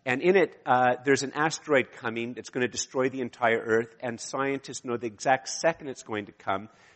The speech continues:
But in this case, people know of it several years in advance. And the books talk about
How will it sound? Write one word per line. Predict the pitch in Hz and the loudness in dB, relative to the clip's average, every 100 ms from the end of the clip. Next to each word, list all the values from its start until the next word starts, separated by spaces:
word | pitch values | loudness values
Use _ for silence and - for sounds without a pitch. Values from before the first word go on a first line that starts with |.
| _ | _
But | 120 | -2
in | 120 | 2
this | 180 - | 2 0
case, | 151 120 | -6 -6
people | - 156 - 127 | -8 -14 -10 -4
know | 127 | -2
of | 127 | -2
it | 120 - | -6 -6
several | 139 127 131 | -2 -2 -4
years | 120 113 120 | -8 -8 -8
in | |
advance. | 101 - 117 107 92 - - _ _ _ | -14 -8 -6 -6 -8 -18 -20 _ _ _
And | 127 123 | -4 -4
the | |
books | - 196 180 - - - - _ _ - | -4 2 2 2 -6 -12 -14 _ _ -14
talk | - 190 220 | 2 4 4
about | 156 110 101 113 | 2 2 2 2